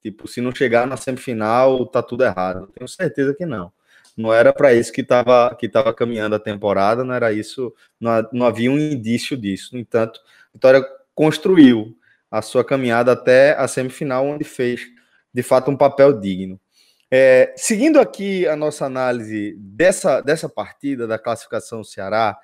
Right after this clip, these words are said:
Minhoca, é, eu queria que, que você trouxesse os destaques da partida,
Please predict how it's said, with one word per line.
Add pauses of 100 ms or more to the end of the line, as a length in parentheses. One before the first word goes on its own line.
(380)
Minhoca, (420)
é,
eu
queria
que,
que
você
trouxesse
os
destaques
da
partida,